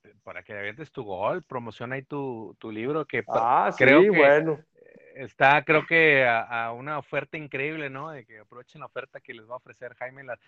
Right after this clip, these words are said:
Speaker 1: en las próximas veinticuatro horas, eh, los <laughs>
Speaker 2: Es
Speaker 1: Pues, a-, adelante,
Speaker 2: a
Speaker 1: Jaime,
Speaker 2: cero
Speaker 1: adelante.
Speaker 2: pesos.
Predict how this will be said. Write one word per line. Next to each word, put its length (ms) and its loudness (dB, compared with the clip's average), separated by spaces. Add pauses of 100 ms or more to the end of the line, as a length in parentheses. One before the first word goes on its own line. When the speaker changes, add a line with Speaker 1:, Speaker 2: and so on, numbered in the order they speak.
(220)
Speaker 1:
en 120 -8
las 180 0
próximas 420 -4
veinticuatro 560 -8
horas, 260 -8 (160)
eh, 100 -16
los 180 -14 (200)
<laughs> 340 0 (340)
Speaker 2:
Es 240 8
Speaker 1:
Pues, 180 2
a-, 160 6
adelante, 260 8
Speaker 2:
a 120 2
Speaker 1:
Jaime, 60 0
Speaker 2:
cero 180 10
Speaker 1:
adelante. 180 0
Speaker 2:
pesos. 600 -6